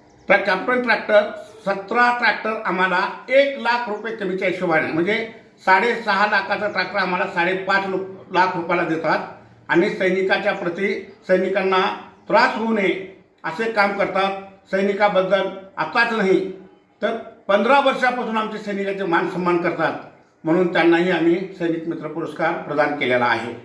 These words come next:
तरी सोलापूर जिल्ह्यातील व अख्ख्या महाराष्ट्रातील सर्व माजी सैनिकांना मी विनंती करतो की आपला हा मान सन्मान सोहळा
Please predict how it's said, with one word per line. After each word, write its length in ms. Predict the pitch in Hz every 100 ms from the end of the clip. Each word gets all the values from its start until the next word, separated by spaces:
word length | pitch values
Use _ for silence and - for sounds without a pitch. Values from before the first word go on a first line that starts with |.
| - _ _ _ 175
तरी 480 | 196 180 - - - - _ _ _ _ -
सोलापूर 380 | 220 240 247
जिल्ह्यातील 800 | 214 226 226 226 226 190 131 - -
व 60 | 190
अख्ख्या 400 | 220 - - 247
महाराष्ट्रातील 680 | 220 208 240 - 220 226 -
सर्व 260 | 226 247
माजी 260 | 240 208 220
सैनिकांना 560 | - 214 208 202 202 170 - - -
मी 120 | 185
विनंती 340 | 190 196 226 -
करतो 640 | 240 - 226 170 - - - _ _ _ _ -
की 420 | 226 185 - - - -
आपला 280 | 170 240
हा 300 | 233 202 247
मान 220 | 233 214 233
सन्मान 400 | - 226 226 226
सोहळा 640 | 226 208 214 202 - -